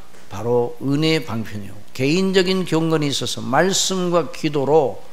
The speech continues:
늘 깨어있고 그리스도 예수님의 십자가의 대속의 은혜, 그 죽으심과 부활하심을 늘 마음속에 생각할 때 우리 심령 속에 은혜가 넘치는 것이에요.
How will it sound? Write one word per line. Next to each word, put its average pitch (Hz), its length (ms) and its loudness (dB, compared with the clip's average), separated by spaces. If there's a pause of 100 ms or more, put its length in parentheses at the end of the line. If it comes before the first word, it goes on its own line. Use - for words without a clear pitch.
(440)
늘 131 380 -2
깨어있고 120 580 -4
그리스도 170 480 2
예수님의 185 640 4
십자가의 208 680 4
대속의 196 480 4
은혜, 170 440 2
그 208 280 -2
죽으심과 185 1300 2
부활하심을 147 840 4 (160)
늘 202 260 6
마음속에 196 560 2
생각할 131 540 0
때 107 180 -8 (640)
우리 123 240 0
심령 135 480 0
속에 120 280 -2
은혜가 143 560 2
넘치는 131 640 0
것이에요. - 280 -10